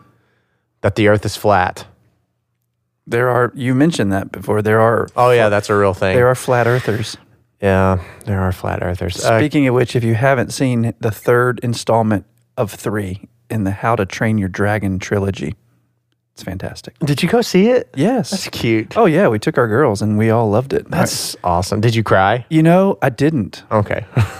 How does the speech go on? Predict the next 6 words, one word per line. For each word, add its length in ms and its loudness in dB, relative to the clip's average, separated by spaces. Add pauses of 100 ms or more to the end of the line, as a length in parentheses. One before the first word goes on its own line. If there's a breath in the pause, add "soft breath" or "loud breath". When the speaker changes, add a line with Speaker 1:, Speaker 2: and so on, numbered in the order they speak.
(100)
Speaker 1:
<laughs> 520 -2
Speaker 2:
Fully 300 4
expected 500 -2
to, 240 -2 (140)
but 120 -4
didn't. 340 -4